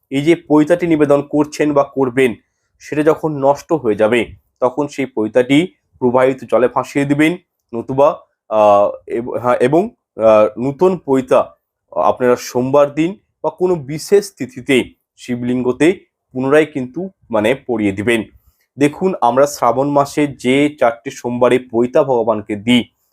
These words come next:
সেটা কিন্তু যত্রতত্র ফেলতে নেই, এটি কিন্তু একমাত্র প্রবাহিত জলে ভাসিয়ে দিতে হয় এবং তার জায়গায় মহাদেবকে নূতন, মানে, পৈতে আবার কিন্তু, আহ, নিবেদনও করতে হয়। যাই হোক, যদি পারেন আগামী শ্রাবণ মাসের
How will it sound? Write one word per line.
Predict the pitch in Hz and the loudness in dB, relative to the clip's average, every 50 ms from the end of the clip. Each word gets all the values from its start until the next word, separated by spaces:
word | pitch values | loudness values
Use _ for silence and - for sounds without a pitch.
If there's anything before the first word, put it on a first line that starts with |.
| _ _ | _ _
সেটা | _ - 123 127 | _ -2 -2 -2
কিন্তু | 123 127 135 135 139 135 139 165 | -2 0 -4 -6 -6 -6 -8 -10
যত্রতত্র | 156 135 123 120 120 - - 131 135 131 127 - 143 143 | -6 -2 -2 -2 -2 -2 -6 -4 -4 -4 -2 -2 -4 -4
ফেলতে | - - 98 95 - - 107 | -2 -2 -4 -2 0 0 0
নেই, | 113 117 117 95 - _ _ _ _ _ _ - | 0 0 0 -2 -6 _ _ _ _ _ _ -6
এটি | 123 117 127 | -4 -2 -2
কিন্তু | 120 - 135 127 123 139 131 | -4 -4 -4 -4 0 2 2
একমাত্র | 131 127 - 147 147 151 151 151 151 - 175 170 | 2 2 0 -2 0 0 0 0 -2 -4 -4 -4
প্রবাহিত | 165 - 123 104 107 107 113 110 - | -4 -6 -4 -2 0 0 -2 -2 -6
জলে | 113 107 113 117 127 151 | -8 -2 0 2 2 2
ভাসিয়ে | 151 - - 98 - - 95 95 | 2 0 -4 -8 -6 -8 -8 -8
দিতে | 101 98 117 113 | -4 -2 -2 0
হয় | 101 - 127 160 196 - _ _ _ _ _ _ | 2 2 2 2 0 -2 _ _ _ _ _ _
এবং | 110 104 107 107 101 - | -12 -10 -10 -10 -6 -2
তার | 110 107 110 107 | -2 -2 -2 0
জায়গায় | - 127 131 127 143 151 170 180 - _ _ _ _ _ _ - | 0 0 2 4 4 2 2 0 -4 _ _ _ _ _ _ -8
মহাদেবকে | 104 101 - 110 107 117 120 - _ - 160 151 | -8 -4 -4 -2 -2 -2 -4 -4 _ -4 -4 -4
নূতন, | 131 120 - - 135 165 185 185 _ _ - | -4 -6 -4 -2 -2 -2 -2 -6 _ _ -8
মানে, | - 107 101 101 101 | -2 0 2 2 0
পৈতে | 101 - - 117 117 117 - 151 147 | -2 0 2 2 2 2 2 2 2
আবার | 131 110 - - - - | 4 2 2 -2 -2 -6
কিন্তু, | 107 104 - - 190 208 - _ _ _ _ _ 98 | -14 -12 -10 -10 -10 -10 -12 _ _ _ _ _ -2
আহ, | 101 101 101 101 | 0 0 2 0
নিবেদনও | 104 107 107 113 98 113 123 160 175 | 0 0 0 0 2 2 0 0 0
করতে | - 135 110 - - 110 | -2 -4 -4 -2 -2 -2
হয়। | 98 - 110 107 95 - _ _ _ _ _ | 0 2 2 0 0 -4 _ _ _ _ _
যাই | 117 107 - 160 190 202 | -10 -2 0 0 0 0
হোক, | - 185 202 220 196 - _ - | 2 2 0 0 0 -4 _ -10
যদি | 139 135 170 165 | -6 -6 -6 -2
পারেন | - 165 165 160 170 175 180 180 - _ | 2 2 2 2 2 0 -2 -4 -6 _
আগামী | 127 123 131 147 151 156 151 151 156 151 - _ | -6 -2 0 0 0 0 0 -2 -2 -4 -8 _
শ্রাবণ | - - - 143 135 139 151 156 160 | -20 -2 0 2 2 2 2 0 0
মাসের | 156 156 151 - - 160 | 0 0 0 0 -2 -4